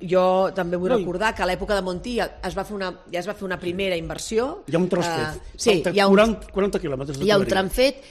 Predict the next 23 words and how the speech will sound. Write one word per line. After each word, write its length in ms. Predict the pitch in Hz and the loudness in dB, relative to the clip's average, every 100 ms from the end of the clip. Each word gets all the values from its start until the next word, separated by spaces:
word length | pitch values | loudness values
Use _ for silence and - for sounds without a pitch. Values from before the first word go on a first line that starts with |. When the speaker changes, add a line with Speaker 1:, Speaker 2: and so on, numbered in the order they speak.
| - | -12
Speaker 1:
i, 100 | 208 | -8
per 160 | - 160 | -4 -4
tant, 160 | 147 | -4
doncs, 140 | 175 156 | -6 -4
bueno, 120 | 151 | -4
jo 120 | 156 | -4
crec 140 | - - | -6 -6
que 60 | |
és 60 | 214 | -4
un 140 | 190 | -4
tema 280 | 170 175 220 - - | -4 -4 -6 -8 -6
prou 240 | 202 202 | -2 0
important 440 | 208 160 151 165 165 | 0 -4 -8 -8 -8
com 140 | 214 | -8
perquè 340 | 160 143 - - | -10 -12 -12 -12
es 140 | - | -12
parli 400 | - 160 165 226 202 | -6 -4 -4 -4 -2
i 20 | |
es 140 | 185 | -4
consensuï. 720 | 156 143 123 120 - 123 95 123 | -6 -10 -12 -12 -10 -10 -10 -8
Jo 120 | 147 | -8
crec 180 | 160 151 | -8 -6
que 180 | 180 | -6